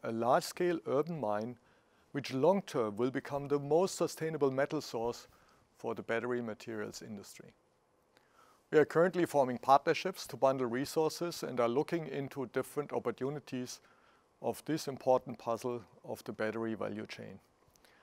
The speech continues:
Currently, we are preparing to build a recycling prototype plant in Schwarzheide next to our new CAM plant,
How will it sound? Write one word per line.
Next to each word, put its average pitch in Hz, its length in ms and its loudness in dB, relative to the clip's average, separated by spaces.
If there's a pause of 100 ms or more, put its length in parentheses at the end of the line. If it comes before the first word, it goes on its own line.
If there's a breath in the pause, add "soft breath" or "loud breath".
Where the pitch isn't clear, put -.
(920 soft breath)
Currently, 196 360 10
we 160 180 10
are 143 60 12
preparing 143 640 0
to 147 100 -6
build 127 260 2
a - 20 0
recycling 127 640 2
prototype 143 540 0
plant 160 400 2
in 113 100 -4
Schwarzheide 123 720 0 (240)
next 127 380 -2
to 151 140 -4
our 120 340 2
new 143 360 -2 (320)
CAM 139 260 -2
plant, 120 420 -2